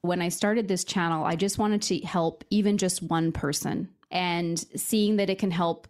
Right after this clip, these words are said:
so many people. And I'll give you a, an example. I interviewed a woman named Carolyn Thomas, who is a heart attack survivor.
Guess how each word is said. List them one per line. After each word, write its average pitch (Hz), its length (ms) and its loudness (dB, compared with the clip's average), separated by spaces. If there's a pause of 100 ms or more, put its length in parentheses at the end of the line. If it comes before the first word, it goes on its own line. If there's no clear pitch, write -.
(300)
so - 260 0
many 180 280 0
people. 170 460 0
And 175 140 0
I'll 190 140 2
give 240 120 0
you 233 140 2
a, 190 240 -2
an 175 120 2
example. 170 760 0 (500)
I 202 100 -2
interviewed 247 520 0
a 202 60 2
woman 180 260 2
named 165 380 0
Carolyn 170 420 0
Thomas, 151 540 -2
who 170 140 0
is 170 140 -2
a 156 180 0
heart 165 260 -2
attack 160 380 -4
survivor. 156 680 -4